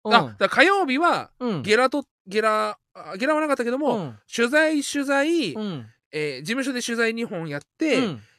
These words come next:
Speaker 2: で、えー、音声撮って、
Speaker 1: うん。
Speaker 2: 六局一番行って、スタンドエフエム。
Speaker 1: うん。あ、そうやそうやそうやそうや。
Speaker 2: で、水曜日は、
Speaker 1: うん。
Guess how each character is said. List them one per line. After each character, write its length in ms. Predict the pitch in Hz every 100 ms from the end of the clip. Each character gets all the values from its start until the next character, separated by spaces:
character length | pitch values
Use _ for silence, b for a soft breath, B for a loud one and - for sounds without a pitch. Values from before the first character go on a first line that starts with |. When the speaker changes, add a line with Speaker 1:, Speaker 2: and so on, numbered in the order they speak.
| _ -
Speaker 2:
で、 300 | 302 330 254
え 280 | 180 165 160
ー、 40 |
音 140 | 220 196
声 220 | 160 135
撮 120 | 151
っ 60 | 151 _
て、 240 | 339 302 170
Speaker 1:
う 100 | 220
ん。 220 | 131 104
Speaker 2:
六 180 | - 190
局 220 | 202 185
一 160 | 180 202
番 200 | 165 147
行 80 | 135
っ 60 |
て、 280 | - - 339
ス 80 | -
タ 80 | 160
ン 60 |
ド 60 | 147
エ 60 | 117
フ 140 | 110
エ 20 |
ム。 80 | 92
Speaker 1:
う 20 |
ん。 100 | 76
あ、 60 | 240
そ 100 | 269
う 20 |
や 60 | 170
そ 80 |
う 20 | 175
や 40 |
そ 100 | 151
う 20 |
や 40 | 139
そ 40 |
う 40 |
や。 40 | 269
Speaker 2:
で、 20 |
水 180 | - 339
曜 120 | 339
日 80 | 262
は、 260 | 339 208 135
Speaker 1:
う 80 | 220
ん。 200 | 131